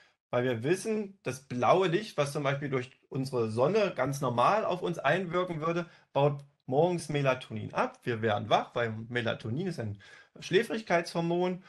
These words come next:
Und abends ist der Blauanteil der Sonne nicht mehr so stark. Also wir sehen's, blau fehlt, dann wirkt's ein bisschen rötlicher, wärmeres sozusagen. Und es baut sich Melatonin auf, wir werden wieder müde. Das ist der übliche, normale Tagesablauf,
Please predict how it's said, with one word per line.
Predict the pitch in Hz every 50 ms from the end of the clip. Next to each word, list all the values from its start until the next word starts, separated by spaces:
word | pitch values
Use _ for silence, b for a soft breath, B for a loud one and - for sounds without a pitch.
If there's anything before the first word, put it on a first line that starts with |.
| B B
Und | B 123 131 -
abends | - 180 208 226 233 226 220
ist | 170 160 -
der | 151 135
Blauanteil | - 120 139 160 160 165 151 156 151 143
der | 131 123
Sonne | 120 123 113 113
nicht | 117 139 180 220 - - - -
mehr | 196 196
so | 185 190
stark. | 190 190 - 180 175 175 170
Also | - 117 113 110 110
wir | 120 110
sehen's, | 107 123 123 135 131 - - - b b b b b b b b _ -
blau | 120 117 117 120 113
fehlt, | - - 156 180 190
dann | 170 135 113
wirkt's | 127 135 135 - 147
ein | 131
bisschen | 117 110 - 110 101
rötlicher, | 104 123 160 180 214 196 196 156 120 107
wärmeres | 113 113 120 165 196 208 190 202 196 196 - _ _ _ _ _ _ _
sozusagen. | - - 160 143 143 147 143 147 147 143 143 B B B B B
Und | B - 170 190
es | 185 -
baut | 170 156 156
sich | 160 156 143
Melatonin | 151 143 135 135 135 - 120 113 110 107
auf, | - 139 226 254 -
wir | 156 131
werden | 135 131 131
wieder | 123 117 117
müde. | 120 143 202 247 254 220
Das | 165 170 175
ist | 175 -
der | 170 151 143 143 - - - -
übliche, | 196 226 233 - 226 226 226 - 220
normale | 196 160 135 131 127 135 151 165 160 160
Tagesablauf, | - 135 139 156 170 160 156 143 139 147 147 143 147 156 156